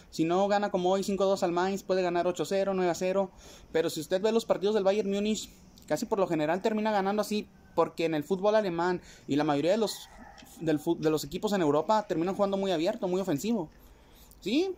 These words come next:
el Bayern Múnich es una máquina de hacer goles, no lo vamos a negar. Pero yo pienso que si jugara con los Tigres se va a topar con un equipo que es muy, en este caso como Tigres, que es un equipo muy equilibrado, que juega muy bien defensivamente,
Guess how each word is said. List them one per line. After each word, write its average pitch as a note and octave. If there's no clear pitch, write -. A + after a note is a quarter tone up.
el F3+
Bayern G#3+
Múnich A#3+
es A#3
una A#3+
máquina A3+
de G3
hacer G3+
goles, E3
no F3
lo E3
vamos F3+
a E3+
negar. C#3+
Pero F#3
yo G#3
pienso C#4
que B3+
si G3
jugara G#3+
con B3+
los F#3+
Tigres A#3
se A#3
va G#3
a G#3+
topar A#3+
con B3
un A#3+
equipo A#3+
que A#3
es A3+
muy, A3+
en D#3
este F3+
caso G3+
como D3+
Tigres, G3
que G#3+
es G3
un A3+
equipo G#3+
muy G#3+
equilibrado, E3
que D#3+
juega F3
muy F#3+
bien G3
defensivamente, F3